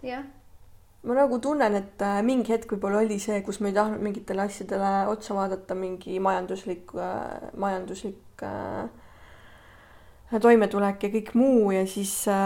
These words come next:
Speaker 2: hakkasingi sukelduma vaimsetesse raamatutesse, ei tahtnud nagu,
Speaker 1: Mhm.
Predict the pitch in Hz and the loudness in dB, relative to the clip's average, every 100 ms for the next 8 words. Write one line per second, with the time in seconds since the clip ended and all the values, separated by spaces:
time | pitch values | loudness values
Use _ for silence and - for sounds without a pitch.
0 | 190 208 208 190 196 190 190 190 185 185 | 4 2 -2 -6 -4 -4 -4 -4 -4 -6
1 | 196 - 196 185 180 185 190 196 208 208 | -6 -2 0 0 -2 0 2 2 2 -2
2 | 196 - 208 202 190 - - 196 214 185 | -8 0 2 2 -2 -8 -10 -12 -6 -4
3 | 196 196 196 190 185 190 220 185 185 185 | -4 -4 -6 -6 -8 -10 -8 -6 -4 -4
4 | 180 185 185 185 180 | -2 -2 -2 -2 -4